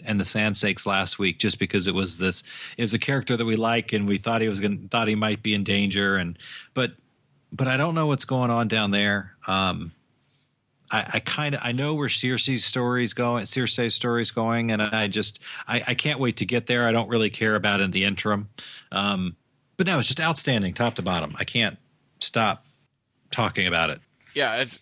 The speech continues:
Speaker 2: it, it really was a, a great episode of T V.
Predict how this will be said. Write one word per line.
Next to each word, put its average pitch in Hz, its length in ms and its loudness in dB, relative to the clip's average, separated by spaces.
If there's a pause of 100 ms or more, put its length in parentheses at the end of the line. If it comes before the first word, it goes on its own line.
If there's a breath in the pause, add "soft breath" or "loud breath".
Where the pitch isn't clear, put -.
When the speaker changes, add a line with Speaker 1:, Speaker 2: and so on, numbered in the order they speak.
(120)
Speaker 2:
it, 131 260 -2
it 143 100 -6
really 156 280 -2
was 127 580 -2 (460)
a, 113 180 -6
a 127 80 0
great 123 340 -6
episode 123 440 -4
of 104 100 -14
T 123 200 -6
V. 117 420 -2